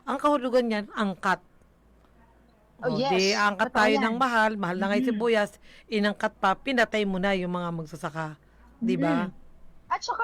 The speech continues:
Speaker 2: ano, um, ano yan, pag nag-angkat, mag-hoard, tataas talaga yung, ah,
Speaker 1: Mm-mm,
Speaker 2: presyo.
Speaker 1: mm-mm.
Speaker 2: At, ah, ang number one na magsasuffer ay, ah, ang mga consumers
Speaker 1: Oo.
Speaker 2: pa rin.
Speaker 1: Kaya
Speaker 2: Ah, dito
Speaker 1: ayuda.
Speaker 2: sa mga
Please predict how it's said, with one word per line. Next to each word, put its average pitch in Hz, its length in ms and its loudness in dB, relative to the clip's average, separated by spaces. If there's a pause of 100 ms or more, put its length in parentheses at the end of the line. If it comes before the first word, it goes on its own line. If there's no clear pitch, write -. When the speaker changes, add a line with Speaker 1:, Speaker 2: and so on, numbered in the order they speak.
(100)
Speaker 2:
ano, 277 460 -2
um, 285 840 -2
ano 285 200 -2
yan, 294 360 -4
pag 294 160 -4
nag-angkat, 294 600 -6
mag-hoard, 247 720 -2
tataas 262 340 -4
talaga 175 400 -6 (320)
yung, 220 300 -4
ah, 190 260 0
Speaker 1:
Mm-mm, 165 60 -2
Speaker 2:
presyo. 170 480 -4
Speaker 1:
mm-mm. 185 80 -6
Speaker 2:
At, 202 180 -4
ah, 202 320 -2
ang 202 300 -8 (460)
number 339 260 -2
one 320 140 -2
na 302 80 0
magsasuffer 233 840 -4
ay, 320 380 -6
ah, 285 160 -4 (300)
ang 277 120 -4
mga 269 220 -6
consumers 226 580 -6
Speaker 1:
Oo. 160 120 -6
Speaker 2:
pa - 100 -2
rin. 175 160 -8 (240)
Speaker 1:
Kaya 190 280 0
Speaker 2:
Ah, 202 120 0
dito - 20 2
Speaker 1:
ayuda. 226 560 4
Speaker 2:
sa 185 80 -2
mga 175 240 -14